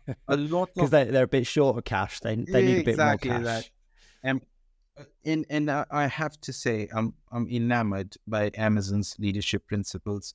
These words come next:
Speaker 1: one of which is customer obsession. And it's, it's, as you said, it's easier said than done. It's easy to throw in a conversation, well, if, like this.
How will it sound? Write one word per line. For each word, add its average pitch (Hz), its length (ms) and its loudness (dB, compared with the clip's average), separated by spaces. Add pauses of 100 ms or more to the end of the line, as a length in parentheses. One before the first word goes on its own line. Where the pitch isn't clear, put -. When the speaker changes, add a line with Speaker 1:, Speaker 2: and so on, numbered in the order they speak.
(120)
Speaker 1:
one 117 380 0
of 110 180 -4
which 107 340 0
is 101 340 -2
customer 104 520 -2
obsession. - 640 -6 (600)
And 147 120 0
it's, 165 240 -2 (100)
it's, 143 260 -10
as 147 200 -6
you 160 100 -2
said, 143 260 -2
it's - 160 -6
easier 185 280 -2
said 139 260 -2
than 123 140 -2
done. 120 240 -2
It's 120 200 -4
easy 170 420 -2
to 143 140 0
throw 131 480 0
in 120 340 -4 (140)
a 123 120 -4
conversation, 117 960 -2 (320)
well, 113 200 -8 (360)
if, - 160 -16 (140)
like 127 260 0
this. 139 380 -4